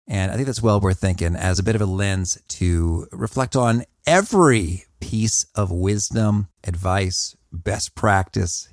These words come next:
insight that we've discussed here is like, hmm, does that work for all people universally, or is that working well for some and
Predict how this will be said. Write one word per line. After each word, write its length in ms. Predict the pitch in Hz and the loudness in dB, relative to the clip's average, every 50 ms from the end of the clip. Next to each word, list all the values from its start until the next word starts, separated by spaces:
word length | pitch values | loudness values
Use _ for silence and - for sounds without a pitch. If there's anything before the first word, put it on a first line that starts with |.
| _ _ _ | _ _ _
insight 560 | 120 110 107 101 - - 98 95 90 92 90 | 0 0 0 0 0 0 0 2 2 0 0
that 120 | - 98 98 | -2 -4 -2
we've 200 | 98 95 92 - | -4 -6 -4 -4
discussed 500 | 90 - - - 101 95 95 - - - | -6 -6 -4 -4 -4 -4 -4 -6 -8 -8
here 220 | - 95 90 87 | -6 -6 -4 -6
is 120 | 87 - - | -6 -4 -4
like, 180 | 80 85 - - - _ - | -4 -4 -4 -8 -10 _ 0
hmm, 240 | 302 285 - - - - _ _ _ _ _ _ _ _ | 0 0 0 -2 -6 -14 _ _ _ _ _ _ _ _
does 160 | 170 131 131 127 | -2 -2 2 4
that 220 | 160 160 - 127 | 4 2 2 2
work 360 | 123 143 147 143 - - - - | 2 2 2 2 0 -2 -10 -10
for 220 | - - 113 104 - 104 | -2 -2 -2 0 2 2
all 140 | 107 120 | 2 2
people 540 | - - - 156 156 - - 190 196 196 - - | 2 0 -2 -2 -2 0 2 2 2 2 0 0
universally, 920 | 131 123 113 101 95 101 113 135 - - - 87 82 87 87 85 95 - - _ | 0 2 2 2 0 0 -2 -2 -2 -2 0 0 2 2 2 2 0 -2 -4 _
or 520 | 139 147 180 170 - 87 87 80 - 147 - _ _ _ _ _ | 2 4 4 4 4 2 2 0 -2 -4 -6 _ _ _ _ _
is 220 | - - 117 117 110 | -4 -2 0 2 2
that 260 | 127 127 135 - 120 | 4 2 2 2 0
working 800 | 110 110 117 123 123 - - - 120 110 101 98 101 101 98 101 - _ _ _ _ _ | 0 2 4 4 2 2 0 0 2 4 4 4 2 2 0 -4 -6 _ _ _ _ _
well 360 | 98 101 110 120 131 147 160 | -4 0 2 2 4 2 2
for 200 | 160 - - 170 | 0 -2 -2 -2
some 720 | 160 - - - 156 123 110 101 98 98 101 107 117 117 - _ _ _ _ _ _ - | -2 -2 0 2 4 4 6 6 4 4 4 2 0 -2 -6 _ _ _ _ _ _ -2
and 380 | 110 110 104 101 101 98 85 | 0 2 2 2 2 0 -2